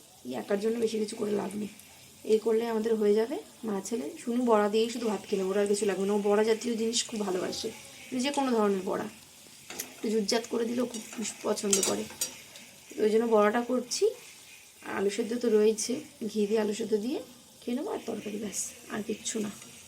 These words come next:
এই হলো ব্যাপার। জামা কাপড় রয়েছে অনেক, কালকে কাচিনি তো অনেক জমে গেছে জামা কাপড়, আজকে জামা কাপড় কাচতে হবে। শাকটা বসিয়ে দিয়ে জামা কাপড় কাচতে যাবো। এখন বারোটা পনেরো মতো বাজে,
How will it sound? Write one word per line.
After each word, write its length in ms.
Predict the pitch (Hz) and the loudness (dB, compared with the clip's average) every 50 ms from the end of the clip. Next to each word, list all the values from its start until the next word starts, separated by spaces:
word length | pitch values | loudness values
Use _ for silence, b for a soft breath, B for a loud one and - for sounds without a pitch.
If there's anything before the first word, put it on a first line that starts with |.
| - - - - - - - - - - | -20 -20 -20 -20 -20 -20 -20 -20 -14 -8
এই 180 | 247 214 208 226 | -4 -4 -2 0
হলো 140 | 220 226 | 2 2
ব্যাপার। 300 | 220 214 214 - 262 247 | 2 2 0 -2 -2 -2
জামা 240 | 226 220 214 208 214 | 0 0 2 2 2
কাপড় 240 | 214 226 220 233 220 | 2 2 4 6 8
রয়েছে 200 | 226 220 208 220 | 8 8 6 4
অনেক, 160 | 202 190 185 | 2 0 0
কালকে 260 | - 196 202 208 226 | 0 0 0 0 -2
কাচিনি 400 | 226 - 220 214 - 240 277 294 | -2 -2 -2 -2 -2 -4 -4 -2
তো 100 | 247 240 | -2 0
অনেক 220 | 208 202 208 208 208 | 0 0 0 0 0
জমে 220 | 214 208 196 196 | 2 2 2 0
গেছে 140 | 196 190 - - | 0 -2 -2 -2
জামা 160 | 196 185 185 | -2 -2 -2
কাপড়, 260 | 185 202 202 208 208 | -4 -6 -6 -6 -6
আজকে 160 | 208 208 202 | -4 -2 -2
জামা 200 | 196 208 190 196 | 0 0 0 -2
কাপড় 180 | 196 202 208 208 | -2 -4 -2 0
কাচতে 340 | - 277 269 - - - 202 | 0 0 -2 -2 -4 -4 -2
হবে। 220 | 190 190 202 220 214 - - - - - - - - - - - - - - - - - - - - - - - - - - - | -2 -2 -4 -6 -8 -10 -12 -16 -16 -18 -18 -18 -20 -20 -18 -16 -16 -16 -16 -18 -20 -20 -20 -20 -20 -20 -20 -20 -20 -18 -14 -12
শাকটা 400 | - - 208 196 - - - 233 | -10 -10 -10 -10 -8 -4 -2 0
বসিয়ে 340 | 214 220 208 - - 233 226 | 2 2 2 2 0 0 2
দিয়ে 100 | 247 247 | 2 2
জামা 160 | 233 214 196 | 2 0 -2
কাপড় 200 | 196 - 202 208 | -2 -2 -2 0
কাচতে 280 | - 208 196 - - 233 | 0 0 2 2 2 4
যাবো। 360 | 214 202 208 214 202 - - | 6 6 6 4 2 -4 -6
এখন 220 | 220 208 220 220 | -4 0 2 2
বারোটা 260 | 214 208 208 208 208 220 | 4 4 4 2 2 2
পনেরো 320 | 226 233 220 220 220 220 | 2 4 4 6 6 4
মতো 240 | 220 220 220 233 226 | 4 2 0 0 0
বাজে, 380 | 208 196 190 190 180 202 220 | 0 0 0 -2 -2 -4 -6